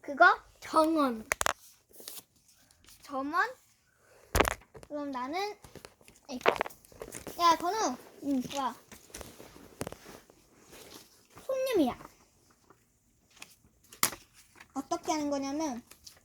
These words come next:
Speaker 1: 우리가 그, 그 병원에서, 아,
Speaker 2: 응.
Speaker 1: 아닌데, 그건 이 사람인데.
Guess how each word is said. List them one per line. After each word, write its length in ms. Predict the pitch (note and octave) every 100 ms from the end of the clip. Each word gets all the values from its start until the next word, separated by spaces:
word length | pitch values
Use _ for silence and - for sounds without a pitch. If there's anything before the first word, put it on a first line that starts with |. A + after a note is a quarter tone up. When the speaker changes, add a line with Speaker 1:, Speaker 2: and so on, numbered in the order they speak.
| - - - -
Speaker 1:
우리가 340 | B3+ C4 B3+ -
그, 200 | C#4 C4 - _ _ _ _ _ - - _ _ - _ _ - -
그 460 | C#4 C4+ C#4 C#4+ - - _ _ - - - - _ _ _ _ - - _
병원에서, 1600 | - D4+ D#4 G4 B4 C5 G4+ F4 C4 D4 C#4+ C4+ E4 D#4 A#3+ - - _ _ _ _ _ -
아, 120 | A#3+
Speaker 2:
응. 200 | - C#4
Speaker 1:
아닌데, 300 | D4+ D4 B3
그건 320 | B3+ A#3 G#3+
이 140 | A3+
사람인데. 720 | A#3+ C#4+ A#3+ G3+ - - -